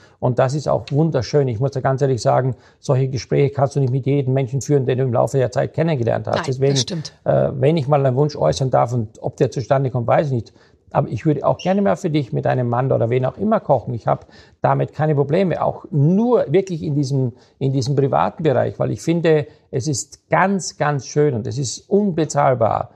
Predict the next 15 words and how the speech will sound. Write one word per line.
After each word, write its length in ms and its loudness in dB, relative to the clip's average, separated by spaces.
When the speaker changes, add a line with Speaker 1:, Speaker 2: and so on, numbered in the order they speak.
Speaker 2:
Ja, 60 -8
das 160 -8
Speaker 1:
mit 140 0
Speaker 2:
finde 40 -10
ich 80 2
auch. 80 4
Speaker 1:
Menschen 300 -4
zusammen 640 0
einen 680 0
Abend 460 4
oder 340 0
egal 440 2
was 280 2
zu 160 -2
verbringen, 560 2